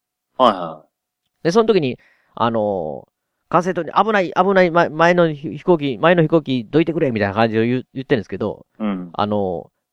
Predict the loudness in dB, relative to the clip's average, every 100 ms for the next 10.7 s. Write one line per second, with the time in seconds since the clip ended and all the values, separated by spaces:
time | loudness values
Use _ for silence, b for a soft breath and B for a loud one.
0 | _ -2 0 2 2 0 4 4 4 2
1 | 2 2 -2 -8 -10 -4 -6 -6 _ _
2 | _ _ _ _ _ _ _ -2 0 2
3 | 2 2 2 -2 -6 -4 -2 -2 -2 0
4 | 2 0 -2 -6 -4 -2 -2 -2 -6 -4
5 | -4 -6 -4 -4 -6 -10 _ _ _ _
6 | _ _ _ 0 2 2 -2 _ _ 0
7 | 2 2 4 2 2 2 0 -2 -2 -6
8 | -6 -8 -4 -2 -2 -4 -10 _ _ _
9 | _ _ _ _ 0 2 2 0 0 0
10 | 0 0 0 -2 -6 -20